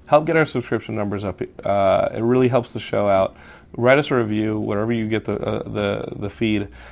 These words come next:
whether it's SoundCloud or iTunes or Stitcher or any other places that Geekscape can be found. Really, really, really helps when you guys le-, read us, uh, leave us a review and share the show with your friends.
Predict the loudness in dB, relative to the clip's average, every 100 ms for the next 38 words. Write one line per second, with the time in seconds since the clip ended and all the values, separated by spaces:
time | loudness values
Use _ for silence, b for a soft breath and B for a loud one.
0 | B -4 -2 0 -2 -4 -12 -2 2 2
1 | 2 0 2 2 -2 -4 -2 0 -2 -2
2 | 2 2 2 0 0 -2 -8 -16 -20 -20
3 | -20 -20 -20 -20 -20 -20 -6 0 2 0
4 | 0 2 4 4 4 4 4 6 4 2
5 | -2 -2 -4 -4 -6 -4 -6 -4 -4 -2
6 | 0 0 -2 -8 B B B -10 2 6
7 | 8 8 8 6 6 2 0 0 2 2
8 | 0 -6 -6 -2 -2 -2 -4 -2 0 -2
9 | -4 -6 -4 -2 -2 -2 -6 -6 -4 -4
10 | -4 -6 -10 -8 -4 -2 -4 -6 -10 -6
11 | -4 -2 -4 -4 -8 -6 -4 -2 -4